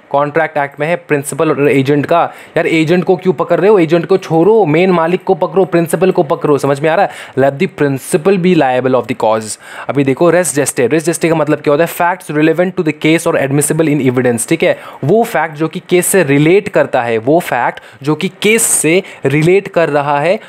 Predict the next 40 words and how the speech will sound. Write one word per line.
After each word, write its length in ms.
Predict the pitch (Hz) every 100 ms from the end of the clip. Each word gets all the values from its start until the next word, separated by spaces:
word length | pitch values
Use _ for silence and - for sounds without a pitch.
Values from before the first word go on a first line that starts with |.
| -
जो 100 | 147
कि 140 | 156 208
हम 180 | 160 180
लोग 160 | 185
as 220 | - 151 156
an 100 | 170
evidence 480 | 151 143 170 214 - -
पेश 240 | 160 180
कर 160 | - 143
सकते 340 | - 131 -
हैं 220 | 165 170
in 120 | 139 139
the 120 | 139
court। 220 | 131 107 - - -
Now 80 | 147 156
देखो 300 | 151 143 - - 139
rule 200 | 196 214
nisi, 380 | 175 143 143 - - -
Rule 240 | 131 214
nisi 240 | 226 214 208
का 120 | 190
मतलब 280 | 147 127 127
क्या 160 | -
होता 160 | 117 -
है? 60 | 123
Rule 180 | 185
nisi 220 | 196 190 175
का 80 |
मतलब 300 | 160 131 135
होता 140 | 127 123
है 60 |
a 260 | 135 139 127
rule 380 | 202 143 185 214 - -
which 240 | 147 208 196
will 280 | 214 156 147
become 260 | 160 175
imperative 680 | 170 185 - 220 202 147 143 - - -
and 200 | 135 160 156 - - 190
final 400 | 196 208 147 123 -
unless 440 | 156 165 196 -